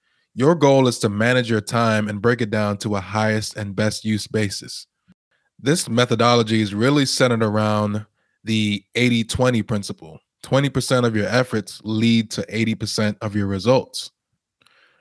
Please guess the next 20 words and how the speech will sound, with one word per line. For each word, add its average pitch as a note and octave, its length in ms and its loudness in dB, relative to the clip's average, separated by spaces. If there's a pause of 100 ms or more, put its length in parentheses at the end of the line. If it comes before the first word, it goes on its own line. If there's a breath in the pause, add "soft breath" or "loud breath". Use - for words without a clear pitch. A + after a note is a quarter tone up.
Another D3+ 300 4
example B2 460 2
of G#2 80 0
how A#2+ 200 2
to A2 80 0
figure A2+ 320 0
out G#2+ 140 2
exactly A2+ 520 0
how G#2+ 160 0
you're G#2+ 120 0
spending A2 380 -2
your G2 100 -8
time C3 480 0
is G2+ 220 -6
simply D3+ 340 0
by A2+ 220 2
doing A#2 400 -2
a G2+ 100 -4
time A2+ 460 0
audit. G2+ 340 -10